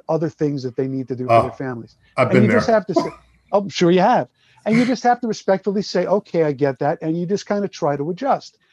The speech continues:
Speaker 1: So while all this was going on, I was literally in my, I was actually in my garage making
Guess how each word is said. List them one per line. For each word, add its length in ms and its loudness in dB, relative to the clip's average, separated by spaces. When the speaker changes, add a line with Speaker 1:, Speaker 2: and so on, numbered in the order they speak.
Speaker 1:
So 220 -4
while 440 2
all 140 0
this 180 -4
was 120 -8
going 320 0
on, 280 -4
I 80 6
was 180 2
literally 360 4
in 300 -2
my, 260 -2
I 40 -6
was 180 -4
actually 420 -2
in 80 2
my 120 -2
garage 460 0
making 560 -4